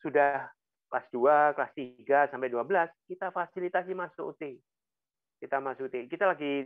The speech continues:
negosiasi dengan U T, lagi nyiapin kurikulumnya, Juli akan jalan. Sehingga anak-anak yang punya bisnis tadi itu, kita ajak masuk ke jurusan kewirausahaan di U T, ah, tapi dia tetap di sekolahnya. Ah, dia menjadi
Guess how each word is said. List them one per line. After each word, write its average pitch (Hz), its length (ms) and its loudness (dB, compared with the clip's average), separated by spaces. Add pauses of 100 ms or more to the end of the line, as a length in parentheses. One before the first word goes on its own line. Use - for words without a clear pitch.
negosiasi 131 560 -4
dengan 120 240 -6
U 120 60 -12
T, 143 100 -6
lagi 123 320 -4
nyiapin 120 480 -8
kurikulumnya, 120 960 -6
Juli 127 240 2
akan 123 320 -6
jalan. 107 320 0 (640)
Sehingga 143 240 0
anak-anak 170 240 2 (100)
yang 175 240 0 (720)
punya 165 220 -4
bisnis 143 400 -4
tadi 131 320 0
itu, 113 320 -2 (320)
kita 151 560 0
ajak 165 320 -6
masuk 147 320 -6
ke 151 80 -6
jurusan 143 400 -4
kewirausahaan 127 720 -2
di 120 80 -8
U 123 80 -8
T, 131 240 -4 (480)
ah, 127 160 -2
tapi 139 240 -2 (320)
dia 202 160 4
tetap 196 240 -4
di - 80 -14
sekolahnya. 151 560 -6 (320)
Ah, 131 160 -2
dia 143 240 0
menjadi 120 240 -2